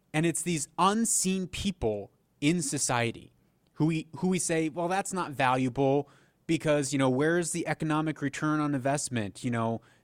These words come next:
they should go out and get a job." But moms, my wife, on our, on our kids, it has such a deep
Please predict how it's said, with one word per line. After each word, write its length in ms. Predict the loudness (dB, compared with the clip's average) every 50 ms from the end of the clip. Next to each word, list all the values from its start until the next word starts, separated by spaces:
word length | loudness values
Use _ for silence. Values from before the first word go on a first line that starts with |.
| -4 0
they 120 | 0 0
should 200 | 0 -2 -6 -2
go 160 | 0 2 2
out 180 | 2 2 2 0
and 80 | 0
get 140 | -2 -2 -2
a 40 | -4
job." 520 | 0 2 2 2 2 2 -2 -4 -6 _ _ _ _ _ _ _ _ _ _ _ _ _ _ _ _ 0
But 160 | 2 2 2 0 -6 -20 _ _ _ _ _ _ _ -8
moms, 840 | 0 2 4 4 6 4 4 2 0 -4 -6 -8 -8 -10 -12 -14 _ -2
my 100 | 0 2
wife, 560 | 2 4 4 4 4 4 4 2 -2 -6 -14 _ -4
on 140 | -2 0 0
our, 160 | 0 -2 -2 -6 _ -12 -6
on 140 | -4 -2 -2
our 80 | -2 -4
kids, 640 | -6 -4 -2 0 0 0 0 -2 -6 -10 -14 -14 _ _ _ _ _ _ _ _ _ -4
it 180 | -2 -2 -2 -2
has 300 | -2 -2 -2 -2 -4 _ _ _
such 600 | -10 -8 -8 -6 -4 -2 0 0 0 0 -4 -10 -8 -6
a 140 | -6 -6
deep 500 | -6 -8 -8 -2 -2 -2 -2 -2 -6 -12